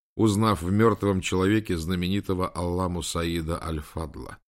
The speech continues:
ученого и религиозного лидера, который время от времени выступал у них в университете.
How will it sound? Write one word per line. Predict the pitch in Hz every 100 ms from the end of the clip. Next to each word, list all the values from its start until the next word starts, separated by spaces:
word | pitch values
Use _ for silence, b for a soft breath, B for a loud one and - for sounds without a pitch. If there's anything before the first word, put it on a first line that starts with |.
| _ _ _
ученого | 113 107 - 120 113 101
и | 92 82 82
религиозного | 85 87 82 95 87 90 85
лидера, | 80 90 98 80
который | - 82 92 92
время | 85 98 135 117
от | -
времени | 85 95 104 101
выступал | 90 80 - 76 78 78
у | 82
них | 76 67 -
в | 76
университете. | 76 76 73 73 76 69 - - - 80